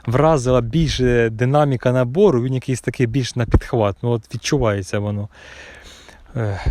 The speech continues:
так що, м, позитивні враження. Переплачувати, не переплачувати за мотоцикл,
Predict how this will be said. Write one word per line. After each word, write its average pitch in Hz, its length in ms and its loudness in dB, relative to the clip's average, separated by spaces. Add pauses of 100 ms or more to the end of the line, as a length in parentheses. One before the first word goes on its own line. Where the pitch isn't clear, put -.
(680)
так 151 220 0
що, 135 320 2 (420)
м, 117 560 -8
позитивні 151 600 0
враження. 98 580 -4 (540)
Переплачувати, 170 840 2
не 123 160 4
переплачувати 104 800 0
за 113 180 4
мотоцикл, 117 680 0